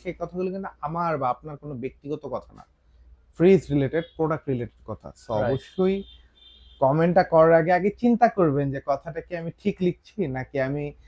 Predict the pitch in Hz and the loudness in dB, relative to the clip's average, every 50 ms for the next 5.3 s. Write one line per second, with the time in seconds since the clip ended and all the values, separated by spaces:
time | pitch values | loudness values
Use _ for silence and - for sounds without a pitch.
0 | - _ _ _ _ 160 160 156 - - - 196 208 208 214 220 233 240 233 - | -20 _ _ _ _ -2 -2 -2 -4 -8 -4 0 2 4 6 6 6 4 4 4
1 | 233 226 220 220 226 220 220 202 208 - _ _ _ _ _ _ - 196 175 190 | 4 4 4 6 6 4 4 2 0 -6 _ _ _ _ _ _ 2 4 6 6
2 | 202 196 196 - - 214 220 220 220 214 - 220 208 208 208 196 - 196 190 185 | 6 4 4 4 8 10 10 10 10 8 6 4 4 4 4 2 4 4 6 6
3 | 180 175 165 156 139 139 147 156 156 156 147 131 - - 127 107 - - - 160 | 8 6 6 4 2 -2 -4 -2 -2 0 -2 -2 -4 -8 -14 -14 -14 -14 -10 -6
4 | 160 165 170 170 165 156 - 190 196 208 208 196 214 214 202 196 185 180 180 175 | -2 0 2 2 2 0 0 -2 0 0 0 2 2 4 4 4 4 2 0 -4
5 | 180 170 160 139 127 113 | -4 -6 -4 -4 -6 -6